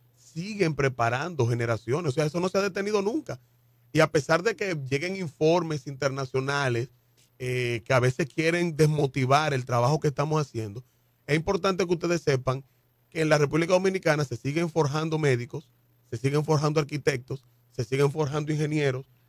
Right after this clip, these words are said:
y todos pasan por la mano del maestro dominicano.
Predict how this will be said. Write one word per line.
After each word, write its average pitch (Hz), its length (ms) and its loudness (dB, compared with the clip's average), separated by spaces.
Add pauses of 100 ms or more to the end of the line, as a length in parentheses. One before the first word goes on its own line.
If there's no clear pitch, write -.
(120)
y 180 160 -8
todos 196 500 6
pasan 127 500 0
por 127 140 -2
la 127 100 4
mano 123 380 0
del 120 120 0
maestro 127 440 -4
dominicano. 147 580 -10